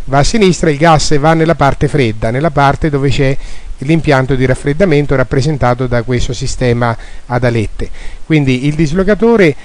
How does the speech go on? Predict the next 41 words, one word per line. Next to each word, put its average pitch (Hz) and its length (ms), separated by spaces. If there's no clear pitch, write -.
sposta, 156 640
fa 156 160
spostare 147 540
il 139 80
gas 139 500
tra 165 220
la 127 80
sorgente 170 500
calda 139 380
e - 20
la 131 100
sorgente 117 460
fredda, 113 400
e 139 140
questo 165 340
permette 151 680
appunto 135 720
di 156 160
realizzare 175 680
le 156 140
due 151 220
isocore 156 720
di 127 120
Stirling, 117 720
cioè 143 220
l'isocora 131 760
in 120 100
questo 127 300
momento 127 400
di 131 160
raffreddamento, 131 760
lo 113 80
vediamo 120 360
dal 113 160
colore 113 360
del 117 160
gas 165 380
che 135 100
diventa 120 400
blu 131 360
freddo, 117 580